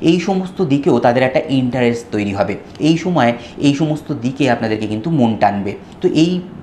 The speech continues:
প্র-, আহ, যে এফেক্টগুলো কিন্তু এই সময় আপনারা দেখতে পাবেন এই আঠেরো তারিখের পর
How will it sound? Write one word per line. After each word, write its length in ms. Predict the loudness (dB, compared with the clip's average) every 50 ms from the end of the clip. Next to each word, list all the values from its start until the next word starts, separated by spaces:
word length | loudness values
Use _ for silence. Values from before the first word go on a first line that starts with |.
| -8
প্র-, 120 | -2 2 4
আহ, 360 | 4 4 4 4 4 2 2
যে 120 | 0 0
এফেক্টগুলো 600 | -2 -2 -2 0 0 -2 -2 -2 -2 0 2 2
কিন্তু 300 | 2 0 -2 -2 0 0
এই 240 | 0 2 0 0 0
সময় 260 | 0 0 0 0 0
আপনারা 300 | 0 0 0 0 0 2
দেখতে 260 | 0 -2 -4 -4 -4
পাবেন 260 | 0 0 0 0 0 -6 -8 -12 -16 -10 -4
এই 140 | -2 -2 0
আঠেরো 300 | 0 0 0 0 -2 0
তারিখের 340 | 0 0 0 0 0 -2 -2
পর 200 | 0 0 0 -2